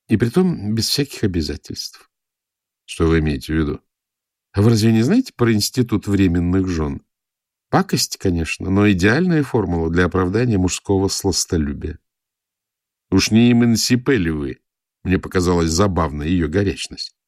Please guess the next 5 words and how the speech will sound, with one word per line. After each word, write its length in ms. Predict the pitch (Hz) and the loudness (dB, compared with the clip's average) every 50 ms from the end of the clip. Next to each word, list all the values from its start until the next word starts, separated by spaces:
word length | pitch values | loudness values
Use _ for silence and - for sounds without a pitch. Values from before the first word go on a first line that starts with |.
| _ _ _ _ _ _ _ | _ _ _ _ _ _ _
«Всякая 340 | - - 101 95 - 127 131 | -6 -4 -4 -2 0 0 2
нормальная 460 | 147 151 156 170 180 185 185 185 165 | 2 2 2 2 2 4 4 2 2
современная 640 | - - 147 131 131 135 135 135 127 123 113 98 82 | 2 2 0 2 2 2 2 2 2 4 2 2 2
женщина — 520 | 71 76 78 78 78 - - 80 185 214 220 - | 0 -2 -4 -6 -6 -6 -6 -4 -4 -6 -4 -4
эмансипе». 640 | - 82 78 92 113 - - 151 - - - 120 | -4 -4 -2 -2 -4 -6 -6 -8 -8 -8 -8 -8